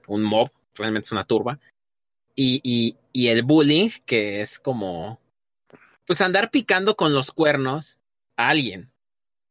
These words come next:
¿Sabes? A lo mejor no, no lo matas, pero sí estás friegue, friegue, friegue, friegue, friegue, ¿no? Entonces, yo creo que sí es bueno tener los términos distintos, aunque se trate del mismo, eh,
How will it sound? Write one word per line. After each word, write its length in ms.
¿Sabes? 180
A 20
lo 60
mejor 180
no, 320
no 160
lo 120
matas, 340
pero 160
sí 100
estás 340
friegue, 380
friegue, 340
friegue, 300
friegue, 300
friegue, 260
¿no? 160
Entonces, 320
yo 240
creo 140
que 100
sí 140
es 240
bueno 420
tener 220
los 180
términos 380
distintos, 560
aunque 180
se 140
trate 240
del 140
mismo, 680
eh, 440